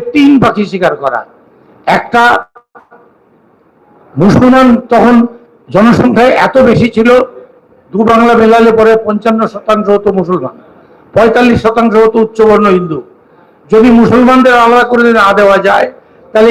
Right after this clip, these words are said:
এখানকার শাসন ক্ষমতা তারা কোনোদিন নেতা মন্ত্রী হতে পারত না, মুসলমানরাই হতো। তাই মুসলমানদের যদি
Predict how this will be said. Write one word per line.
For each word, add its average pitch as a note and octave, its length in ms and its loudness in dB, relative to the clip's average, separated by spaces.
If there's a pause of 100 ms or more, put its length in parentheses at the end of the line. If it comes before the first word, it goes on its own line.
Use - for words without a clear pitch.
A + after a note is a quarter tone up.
(160)
এখানকার A#3+ 580 0
শাসন A3 400 -6
ক্ষমতা G3 380 -4 (320)
তারা G#3 180 0
কোনোদিন A3 440 0 (720)
নেতা G#3 260 -2
মন্ত্রী A3 320 2
হতে G3 260 0
পারত - 260 -2 (120)
না, A#2+ 80 -6 (680)
মুসলমানরাই G#3 640 2
হতো। D3+ 220 -4 (600)
তাই A3+ 120 2
মুসলমানদের B3 640 2
যদি A#3+ 220 0